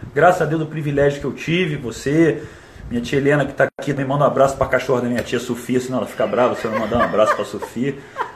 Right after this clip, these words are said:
É, então, assim, é, como uma pessoa que não teve isso de fábrica, né, vamos falar de berço na família, como é que ela lida? É por, uma das coisas que a gente, que eu falo, mãe, é que assim, a gente é a média das cinco pessoas que a gente mais convive em termos de,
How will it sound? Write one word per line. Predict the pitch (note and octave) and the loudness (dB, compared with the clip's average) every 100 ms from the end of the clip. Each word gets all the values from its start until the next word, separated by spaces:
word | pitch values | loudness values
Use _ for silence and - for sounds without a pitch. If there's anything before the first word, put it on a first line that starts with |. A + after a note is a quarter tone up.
| - A#2+ | -10 -2
É, | B2+ A#2+ - - - C#3 D3 - - - - - | 0 0 -4 -10 -2 -2 -2 -12 -14 -14 -12 -6
então, | D#3 E3+ G3+ | 2 4 6
assim, | G3 B3+ B3 C#3+ - - - - - - - | 4 4 4 2 -2 -10 -20 -20 -20 -14 2
é, | D3+ C3+ C3+ | 6 6 6
como | A#3+ - | 4 4
uma | - C4 | 2 2
pessoa | A#3+ G#3 A3 G3+ | 6 6 6 6
que | G#3 | 4
não | G3 D#3 | 2 2
teve | F#3 F#3+ E3 E3+ | 8 8 8 2
isso | D#3+ D3 | -2 -6
de | B2+ C#3 | -8 -8
fábrica, | - D#3 F3+ C#3+ - G#2+ | 2 4 4 2 -2 -2
né, | |
vamos | A2 C3+ | -2 0
falar | C3 A#2 | 2 0
de | A#2+ | 0
berço | B2 D#3 C3 | 0 2 2
na | B2+ | 0
família, | - C3 D3+ E3+ | 0 0 -2 -4
como | F3+ | -2
é | C#4+ | -2
que | C#4+ | 2
ela | B3+ | 4
lida? | G3+ F3 D#3+ A#2+ G#2 - - - - - - - | 6 4 2 0 -4 -6 -18 -14 -12 -12 -6 -2
É | |
por, | - A#3 | 2 0
uma | B3 G3+ C4+ | 0 2 4
das | B3+ - | 4 4
coisas | A3 G3 | 2 4
que | |
a | F#3+ | 0
gente, | F3 D#3 | 0 -4
que | - | -2
eu | C3+ | -2
falo, | - E3 D3+ G2 | 2 4 4 0
mãe, | G#2 | -4
é | |
que | C#3 | -4
assim, | C3+ - F2+ - - - | -6 -8 -12 -14 -16 -4
a | B2+ | 0
gente | C#3+ F3+ | 0 2
é | G#3+ | 2
a | |
média | F3 F3+ E3+ | 4 4 2
das | E3 | -2
cinco | - F3 | -4 -2
pessoas | F3 D3+ E3 | -2 0 -2
que | D3+ | -4
a | |
gente | D3 C#3 | -6 -2
mais | C#3+ D3+ | -2 -2
convive | D3+ B2 C3+ C#3 C#3 | -4 -4 -4 -6 -8
em | |
termos | - C3+ C3 | -2 -2 0
de, | A#2+ | -6